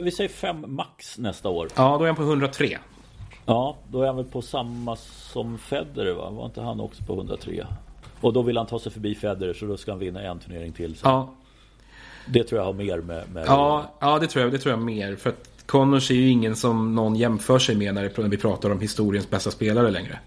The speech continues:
Speaker 1: Nej.
Speaker 2: Eh, bara historiens mesta. Så att,
Speaker 1: Ja.
Speaker 2: ehm, nej, det tror jag absolut. Federer vill han nog gå förbi.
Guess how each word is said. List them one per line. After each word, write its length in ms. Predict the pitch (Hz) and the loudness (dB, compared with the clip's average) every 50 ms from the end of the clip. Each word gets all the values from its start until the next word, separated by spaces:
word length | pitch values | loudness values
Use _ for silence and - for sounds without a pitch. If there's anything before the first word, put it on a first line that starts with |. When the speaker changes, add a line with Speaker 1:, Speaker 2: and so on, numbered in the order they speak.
| - - - - - - - - - - - | -20 -20 -18 -18 -16 -16 -16 -18 -18 2 4
Speaker 1:
Nej. 320 | 107 95 98 98 98 92 | 4 4 6 4 2 0
Speaker 2:
Eh, 80 | 95 98 | 0 -2
bara 260 | 104 107 113 110 110 | 2 4 4 6 6
historiens 400 | 107 107 - - 101 101 98 - | 4 2 0 0 -2 -2 -2 2
mesta. 440 | 113 123 117 - - - - - - - - - - - - - - - - - | 2 2 4 4 2 0 0 0 -2 -2 -6 -12 -20 -20 -20 -20 -18 -18 -18 -12
Så 160 | - - 123 | 0 2 4
att, 80 | 117 104 | 4 4
Speaker 1:
Ja. 140 | 92 98 101 - - - - - - 117 | 4 2 0 -2 -6 -12 -18 -8 -4 -4
Speaker 2:
ehm, 840 | 113 113 110 110 107 107 104 104 101 98 95 95 95 90 - - - - - - - - - - - - - - - - - - - - | -2 0 0 0 0 0 0 0 -2 -2 -4 -4 -4 -6 -6 -10 -12 -16 -20 -20 -20 -20 -20 -20 -20 -20 -20 -20 -20 -20 -20 -20 -14 -4
nej, 220 | - 147 147 156 | 2 4 4 4
det 80 | 160 190 | 4 2
tror 220 | 190 - 139 117 | 0 0 -2 -2
jag 280 | 110 110 107 107 107 107 | -2 -2 -4 -4 -4 -4
absolut. 1160 | 107 - - - - - - 123 123 123 123 123 123 123 143 156 151 135 113 - - - - - - - - - - - - - - - - - - - | -6 -8 -12 -12 -10 -4 -2 0 2 2 4 4 6 6 8 8 6 4 2 -2 -8 -14 -12 -10 -8 -8 -10 -10 -12 -14 -16 -16 -20 -20 -20 -20 -12 4
Federer 340 | - - 214 202 180 156 127 | 6 6 6 8 4 0 0
vill 200 | 117 120 110 107 | 0 -2 -4 -4
han 100 | 107 104 | -6 -6
nog 140 | 98 95 98 | -8 -10 -12
gå 80 | 92 | -16
förbi. 260 | - - 107 98 80 | -18 -16 -16 -18 -18